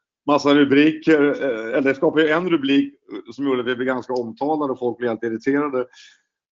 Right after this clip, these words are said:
Men å andra sidan så, så lever vi fortfarande med det där, och det gjorde ju kanske att människor, vissa människor inte lyssnade på musiken som ju ändå var rätt bra.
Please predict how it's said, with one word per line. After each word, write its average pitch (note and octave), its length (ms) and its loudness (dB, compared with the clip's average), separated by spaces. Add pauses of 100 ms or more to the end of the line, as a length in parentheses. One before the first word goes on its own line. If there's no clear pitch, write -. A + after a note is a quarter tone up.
(220)
Men C3 320 2
å C3+ 40 2
andra C3+ 260 2
sidan C#3+ 260 2
så, C#3 260 -6
så C3+ 140 -4
lever C3 300 4
vi B2 160 0
fortfarande D3+ 560 0
med E3 120 2
det D#3+ 80 4
där, A#2 280 -2
och A2 240 -4
det B2 60 -4
gjorde C3 200 0
ju B2 60 -6
kanske A#2+ 260 -4
att - 120 -10
människor, A2 500 -4 (280)
vissa A#2 380 -4
människor C#3 380 -2
inte G#2+ 400 -4 (920)
lyssnade C3 500 0
på F#3+ 100 2
musiken A2+ 560 0
som A#2+ 200 -4
ju B2 40 2
ändå G#2+ 200 -4
var G#2+ 140 -4
rätt G#2+ 180 -6
bra. F#2 380 -6